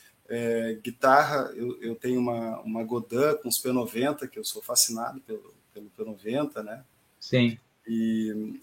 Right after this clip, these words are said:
Speaker 1: na gravação usei uma S G.
Speaker 2: Pois é, eu vi ali.
Speaker 1: Eu adoro os humbucker também. Então, assim, cara, eu gosto de tudo. Já toquei muito tempo com extrato. Mas
Speaker 2: Sim.
Speaker 1: são essas fases, assim, né? A gente
Speaker 2: Sim.
Speaker 1: vai, atualmente eu prefiro o humbuck, o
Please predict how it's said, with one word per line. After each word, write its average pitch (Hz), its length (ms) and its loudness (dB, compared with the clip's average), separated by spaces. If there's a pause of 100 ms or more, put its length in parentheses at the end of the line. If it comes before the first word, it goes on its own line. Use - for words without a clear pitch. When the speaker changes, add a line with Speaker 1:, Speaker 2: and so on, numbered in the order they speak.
Speaker 1:
na 143 160 8
gravação 147 520 8
usei 131 260 4
uma 131 180 4
S 123 240 4
G. 127 360 0 (320)
Speaker 2:
Pois 143 220 4
é, 139 220 6
eu 104 100 2
vi 120 240 2
ali. 110 320 -2 (240)
Speaker 1:
Eu 110 80 -2
adoro 123 580 6
os 107 140 0
humbucker 104 640 -6
também. 104 480 -12 (460)
Então, 107 60 -2
assim, - 260 6
cara, 117 160 4
eu 113 80 0
gosto 139 280 2
de - 40 -10
tudo. 190 180 0
Já 139 140 4
toquei 156 260 -2
muito 180 300 0
tempo 156 260 -4
com 147 80 -2
extrato. 143 840 4 (480)
Mas 120 100 8
Speaker 2:
Sim. 104 80 10
Speaker 1:
são - 140 2
essas - 260 4
fases, 143 480 6
assim, 117 300 0
né? 107 140 -10
A 104 60 -8
gente 117 220 -6
Speaker 2:
Sim. 123 60 -4
Speaker 1:
vai, 123 400 6 (260)
atualmente 135 560 0
eu 147 80 -6
prefiro 143 440 -2
o 127 60 -2
humbuck, 135 640 0
o 104 240 -10